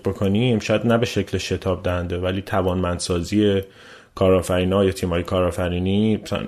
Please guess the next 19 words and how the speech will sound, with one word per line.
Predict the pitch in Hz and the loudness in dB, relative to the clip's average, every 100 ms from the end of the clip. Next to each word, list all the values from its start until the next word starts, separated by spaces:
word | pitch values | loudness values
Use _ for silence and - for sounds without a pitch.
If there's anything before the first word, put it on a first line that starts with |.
| - | -6
انکو-، | 92 - | -4 -2
انکوباتورها | 95 90 87 85 87 90 | -2 -2 -4 -4 -4 -2
خیلی | - 95 | 0 0
وقته | 90 92 - | 0 -2 -4
که | 101 | -6
تو | 95 | -2
ایران | 98 90 90 | -2 -2 -4
شکل | - 90 - | -4 -4 -4
گرفته | 90 85 - | -4 -4 -4
بودن، | 90 90 87 87 | -4 -2 -4 0
ولی | 98 147 156 - | 2 2 -2 -6
تو | - 127 | -2 0
شتاب | - 123 120 | 2 2 2
دهنده‌ها | 107 113 110 110 | 2 2 4 2
قبل | 143 135 113 | 2 0 2
از | 107 104 | 0 2
ما | 117 | 0
مپس | 135 113 127 - - | 2 0 -2 -2 0
بود. | 127 127 120 | 4 4 4